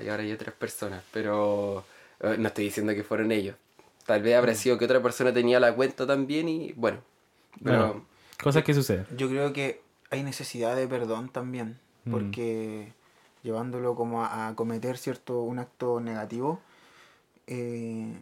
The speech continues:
Speaker 3: la gente busca de repente perdón de otro.
Speaker 2: Mm.
Speaker 3: O, de repente pensamos que el, quizá el tipo que hizo algo malo en la cárcel, eh, se le odia, ¿no? Se le odia totalmente por el acto que hizo, pero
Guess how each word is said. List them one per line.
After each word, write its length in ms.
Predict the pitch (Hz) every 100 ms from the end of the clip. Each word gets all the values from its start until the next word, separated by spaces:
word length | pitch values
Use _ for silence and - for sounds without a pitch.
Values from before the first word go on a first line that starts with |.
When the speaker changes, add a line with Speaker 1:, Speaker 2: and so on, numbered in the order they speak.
| -
Speaker 3:
la 140 | 123
gente 280 | 113 139 139
busca 800 | 113 120 151 143 143 143 139 131
de 80 | 135
repente 420 | 131 131 135 139
perdón 360 | 127 127 131 123 -
de 140 | 123
otro. 280 | 123 120 113 _ _ _ _ _ 117
Speaker 2:
Mm. 580 | 113 110 - _ _
Speaker 3:
O, 80 | 127 -
de 140 | 143
repente 300 | 139 165 180
pensamos 420 | 170 151 160 170
que 100 | 165
el, 240 | 143 127 127
quizá 260 | 135 - 143
el 120 | 143
tipo 300 | 139 143 139
que 200 | 139 127
hizo 240 | 127 -
algo 180 | 131 127
malo 200 | 120 123
en 60 | 127
la 100 | 117
cárcel, 800 | 110 117 - 135 131 127 120 135 -
eh, 320 | 117 113 104
se 180 | 107 123
le 60 | 110
odia, 260 | 131 127 110
¿no? 180 | 117
Se 120 | 123 113
le 80 |
odia 180 | 117 117
totalmente 640 | 113 113 117 127 135 139 127
por 180 | 120 113
el 100 | 113
acto 260 | 120 131
que 100 | 123
hizo, 300 | 135 160 165 _ _ - - - _ _ _ _ _
pero 920 | 131 127 123 120 117 113 110 107 98